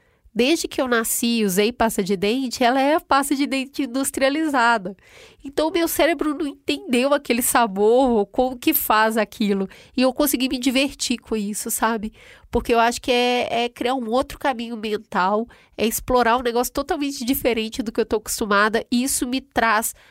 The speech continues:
novas conexões e novas alegrias, novas descobertas. Eu acho isso, eu acho tão difícil quanto potente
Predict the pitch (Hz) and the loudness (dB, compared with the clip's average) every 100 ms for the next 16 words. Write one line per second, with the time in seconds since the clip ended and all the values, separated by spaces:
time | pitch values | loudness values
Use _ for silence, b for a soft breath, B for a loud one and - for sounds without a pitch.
0 | b - 226 269 339 - 254 254 - - | b 0 2 2 0 -2 -4 -4 -4 -2
1 | 233 254 277 247 254 262 277 285 330 254 | 0 0 0 2 2 2 0 2 0 -2
2 | 196 196 190 202 214 240 240 - 262 220 | -2 -2 -2 -2 -2 -2 -4 -2 0 0
3 | 196 190 - 208 208 208 226 247 240 269 | -2 -4 -4 -2 0 0 0 -4 -4 -2
4 | 254 233 - _ 214 220 233 - 285 320 | 0 -2 -6 _ 0 0 -2 -4 -2 -2
5 | 311 - 240 233 - - 240 - 226 220 | -2 -2 -2 -2 -2 -4 -6 -2 -4 -2
6 | 226 226 - 208 | -4 -4 -6 -8